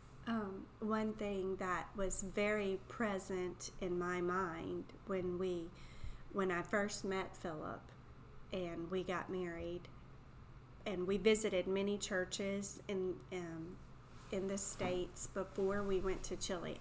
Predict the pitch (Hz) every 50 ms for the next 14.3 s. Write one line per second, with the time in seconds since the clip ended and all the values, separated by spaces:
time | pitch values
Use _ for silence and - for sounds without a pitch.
0 | - 175 175 - 214 233 269 277 - - - 190 185 175 175 175 180 - - -
1 | - - - - - - - 202 220 226 233 220 214 208 214 214 208 208 - 190
2 | 185 180 180 180 185 190 196 208 196 190 185 180 190 - - - - - 190 180
3 | 185 190 190 - - 190 - - - - - - - - - - - - - -
4 | - - - - 196 185 170 165 165 - - - - - - - - - - -
5 | - - - - - - - - - 226 190 196 220 - - - - - 240 240
6 | 247 247 247 254 254 - - - - 214 202 - - - 185 180 - - - -
7 | 208 196 196 202 208 214 214 214 220 226 226 220 220 220 220 220 - - - -
8 | - - - - - - - - - - - - 180 175 165 170 175 - - -
9 | - - - - - - - - - - - - 202 196 214 214 - - - -
10 | - 196 190 185 180 - - - - 247 214 214 202 220 208 196 196 190 180 190
11 | 214 202 - - - 185 180 180 190 196 196 196 196 196 196 196 190 - - -
12 | - - - - - - - - - - - 190 185 175 - - - - - 247
13 | 220 214 226 226 196 220 185 180 - 202 196 196 196 196 202 208 208 202 208 208
14 | 202 202 208 208 208